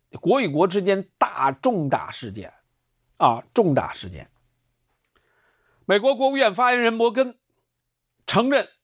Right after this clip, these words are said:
美国要求中共国驻休斯顿总领馆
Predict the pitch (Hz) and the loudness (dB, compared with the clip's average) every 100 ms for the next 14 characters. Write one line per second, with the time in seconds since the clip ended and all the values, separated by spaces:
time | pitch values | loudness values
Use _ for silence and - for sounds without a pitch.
0 | _ - 180 175 202 226 233 233 233 185 | _ 0 0 4 2 2 0 0 0 0
1 | 202 190 _ - 254 240 240 190 165 196 | -2 -2 _ -2 -2 0 -2 0 0 0
2 | - 240 175 170 - 240 233 - 202 214 | 0 -2 -2 -2 -4 -2 -2 -4 -2 -2
3 | 160 175 175 208 202 147 143 | 0 -2 -2 -2 0 0 -2